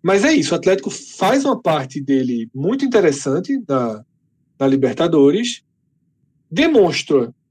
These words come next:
uma certa dificuldade. Tava até aqui checando, ele foi o melhor time da primeira fase, né? Eu tinha visto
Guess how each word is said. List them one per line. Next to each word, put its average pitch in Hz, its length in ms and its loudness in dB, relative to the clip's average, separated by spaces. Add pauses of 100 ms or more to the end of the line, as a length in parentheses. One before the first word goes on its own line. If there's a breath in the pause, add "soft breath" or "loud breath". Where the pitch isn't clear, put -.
(160)
uma 185 180 2
certa 156 360 -2
dificuldade. 180 440 -2
Tava 269 140 0
até 294 200 0
aqui 311 300 -6
checando, 208 480 -2
ele 262 120 -2
foi 269 160 -2
o 277 60 0
melhor 262 300 2
time 226 280 -6
da 165 100 0
primeira 147 340 -2
fase, 101 440 -12
né? 160 120 -10
Eu 175 100 -8
tinha 196 180 -2
visto 147 480 -4